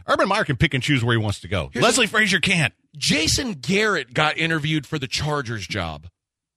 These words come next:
Speaker 1: Yeah.
Speaker 2: Wh-, wh-, like, why wouldn't, I mean, it, so are, if Jason, if Jason Garrett can get interviews,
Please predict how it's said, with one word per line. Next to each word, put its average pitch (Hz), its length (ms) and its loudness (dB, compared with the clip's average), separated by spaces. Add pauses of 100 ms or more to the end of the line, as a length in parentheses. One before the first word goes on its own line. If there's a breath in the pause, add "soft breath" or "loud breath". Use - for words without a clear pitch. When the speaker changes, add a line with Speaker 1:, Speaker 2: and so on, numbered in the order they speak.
Speaker 1:
Yeah. 95 240 2 (1200)
Speaker 2:
Wh-, 180 180 -4
wh-, 202 140 -10
like, 180 320 -2 (220)
why 170 200 2
wouldn't, 208 280 -2 (180)
I 156 100 0
mean, 156 200 -2 (220)
it, 175 240 -6
so 180 260 0
are, 180 140 0 (120)
if 165 140 -4
Jason, 208 400 -2 (160)
if 165 140 -4
Jason 247 340 -2
Garrett 170 360 -2
can 226 120 -2
get 220 160 -4
interviews, 240 540 -4